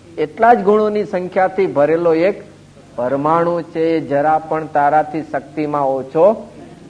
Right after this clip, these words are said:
તારે કોનું કરવા જાવું છે? એ રીતે સ્વભાવનો મહિમા કરીએ અને સ્વભાવને જાણનારું કેવળ જ્ઞાનની મહિમા કરીએ. એંસી ગાથામાં કે ને, જે જાણતો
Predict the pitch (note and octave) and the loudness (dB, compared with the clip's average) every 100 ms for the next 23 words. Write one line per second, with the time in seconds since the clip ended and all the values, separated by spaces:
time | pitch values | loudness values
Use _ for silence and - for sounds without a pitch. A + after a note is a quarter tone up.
0 | - A#2+ B2 A#2+ - A#2 D3 D3+ B2+ A2+ | -12 -8 -6 -8 -12 -10 -10 -8 -6 -4
1 | A2+ G#2+ G#2+ G#2+ - - C#3+ D3+ D3 D3 | -6 -6 -8 -8 -14 -6 -4 -2 -4 -6
2 | D3+ D3 D3 C3+ G#2+ B2 C3+ C#3 C#3 C#3 | -4 -4 -4 -10 -6 0 0 0 -4 -6
3 | B2+ A#2+ B2+ C3 C3 - A#2+ C3 C#3+ - | -6 -8 -8 -8 -10 -8 -6 -4 -4 -6
4 | - - - - - - C3 C#3+ C3+ A#2+ | -16 -20 -20 -20 -20 -16 -10 -8 -8 -8
5 | A2+ C3 C#3 C#3 C#3 A#2+ A#2+ B2 C3+ C3 | -6 -4 -4 -6 -8 -8 -10 -8 -8 -6
6 | C3 B2+ C3 B2+ B2+ B2 B2 B2+ B2+ A#2+ | -6 -8 -6 -2 -2 -4 -10 -10 -12 -10
7 | A#2 A#2 B2+ D#3 - - - - - - | -8 -6 -6 -6 -8 -20 -20 -20 -16 -8
8 | B2+ C#3 C#3+ C#3 - C#3+ C#3 C#3+ C3+ C3+ | -4 -2 -4 -6 -12 -10 -8 -4 -2 -2
9 | C#3 C3+ C3 - - E3+ F#3+ G#3 - B2 | -4 -8 -10 -12 -8 -4 -4 -6 -8 -4
10 | D3 C3+ C3+ C#3 D3 D3 D3+ E3 | -2 0 0 0 -2 -4 -2 -2